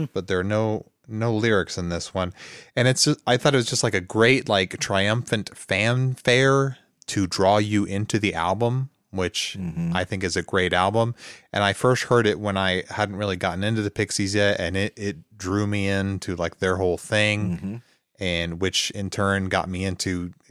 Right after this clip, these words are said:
Speaker 2: good music in general. So I give that one a lot of credit. Um, check it out. It, it's,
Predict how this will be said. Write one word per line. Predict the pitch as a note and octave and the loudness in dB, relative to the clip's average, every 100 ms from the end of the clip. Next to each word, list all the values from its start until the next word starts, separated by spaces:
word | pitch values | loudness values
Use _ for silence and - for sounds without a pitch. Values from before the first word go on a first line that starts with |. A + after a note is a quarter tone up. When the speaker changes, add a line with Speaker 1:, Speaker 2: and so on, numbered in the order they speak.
| - _ G2 | -20 _ -6
Speaker 2:
good | G2+ F#2+ F#2+ - _ | -2 -2 -4 -16 _
music | G#2 F#2+ F#2+ F#2 | -6 -2 -2 -4
in | F2 E2+ | -6 -2
general. | G2 G#2 G#2+ G#2 - | 0 0 0 -2 -2
So | - - F2+ F2 F2 | -4 0 0 0 -2
I | F#2 F#2 | -2 -2
give | F#2+ G2+ | -2 -2
that | G2+ F#2+ | 0 0
one | F#2 | 0
a | F2+ | 0
lot | F2+ E2 | -2 -4
of | |
credit. | - F#2+ E2 D#2+ - - | -4 -2 -2 -4 -8 -10
Um, | F2+ E2 D#2 D#2 D#2 _ - | -8 -6 -8 -12 -16 _ -6
check | G2+ F2 | -4 -2
it | E2+ | 0
out. | E2+ D#2+ - - | 0 0 -6 -14
It, | G2 F2+ - | -10 -10 -8
it's, | F#2 - | -8 -8